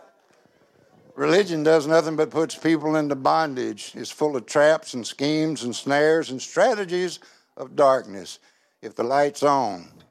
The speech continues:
and you are the light that is on, on the face of the earth, you're walking this planet with light that's shining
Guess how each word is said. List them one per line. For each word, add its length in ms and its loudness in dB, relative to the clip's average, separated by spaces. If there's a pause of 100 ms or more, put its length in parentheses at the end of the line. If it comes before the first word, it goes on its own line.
(200)
and 200 -14
you 140 0
are 180 4
the 100 -2
light 380 2 (260)
that 160 -10
is 140 -6
on, 400 -2 (420)
on 120 -10
the 80 -4
face 300 0
of 100 -6
the 100 -2
earth, 480 -2
you're 160 -12
walking 380 2
this 160 -8
planet 500 -2 (480)
with 160 -12
light 540 -2 (200)
that's 160 -14
shining 680 -4